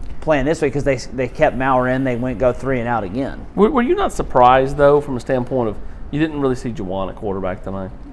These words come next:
Speaker 2: I mean, maybe it was time and place and the fact that the, you know, Kentucky's first drive literally took two-thirds of the first quarter off the board before Tennessee ever walked out on the field.
Speaker 1: Kentucky ran the ball more than Tennessee had total plays. I mean, like, way more.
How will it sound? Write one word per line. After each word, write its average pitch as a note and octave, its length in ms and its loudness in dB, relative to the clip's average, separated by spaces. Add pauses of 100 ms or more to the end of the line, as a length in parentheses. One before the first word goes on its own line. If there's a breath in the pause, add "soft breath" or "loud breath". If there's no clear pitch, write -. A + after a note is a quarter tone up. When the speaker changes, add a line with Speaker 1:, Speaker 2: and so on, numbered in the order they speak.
(200)
Speaker 2:
I B2 60 -4
mean, B2 200 0 (360 loud breath)
maybe G3 220 4
it G3 100 2
was D3 200 4
time B2+ 260 2
and A#2+ 100 -2
place B2 400 2
and G2 100 -4
the G2+ 40 -4
fact A#2+ 280 2
that G2+ 120 -10
the, A2 60 -6 (120)
you A2+ 80 -2
know, G#2 160 0 (220 loud breath)
Kentucky's B2+ 420 -2
first - 280 0
drive A#2+ 260 6
literally A#2 500 2
took - 340 0 (260 loud breath)
two-thirds B2+ 500 2
of A#2 60 0
the G#2 60 -2
first A#2 260 0
quarter G#2+ 380 -2 (320)
off A#2 220 6
the G2+ 60 -4
board G2 380 -2
before A2+ 220 -4
Tennessee A#2 400 -4 (100)
ever A#2 240 2
walked G#2+ 300 0
out G#2+ 100 -2
on G#2 100 -6
the G2+ 80 -6
field. - 280 -6 (240)
Speaker 1:
Kentucky F#3 400 4
ran D3+ 340 4
the C3+ 60 2
ball A2+ 220 4
more A#2+ 240 0
than A2+ 120 -4
Tennessee C3+ 440 -6
had B2 180 -2
total B2+ 260 0
plays. - 760 -6 (380)
I B2 80 -4
mean, B2 180 0
like, A#2 260 -2
way C3+ 320 2
more. D2+ 420 -6